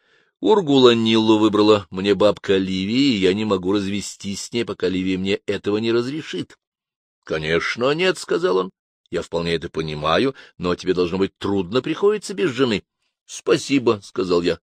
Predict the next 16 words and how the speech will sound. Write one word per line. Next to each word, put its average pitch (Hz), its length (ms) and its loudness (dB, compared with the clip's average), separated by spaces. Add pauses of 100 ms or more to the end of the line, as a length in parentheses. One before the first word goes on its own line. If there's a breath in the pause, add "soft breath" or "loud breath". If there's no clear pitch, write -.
(220)
"я 127 160 6
вполне 98 460 4 (120)
управляюсь". 92 800 0 (1200)
Он 107 220 -2
сделал 107 540 6
вид, 110 180 0
будто 101 340 -2
это 107 380 0
великолепная 110 760 0
шутка, - 480 -6 (440)
и, 90 100 -4
громко 113 420 4
рассмеявшись, 131 840 0
заметил, 101 460 -4
что - 160 -6
я 98 160 2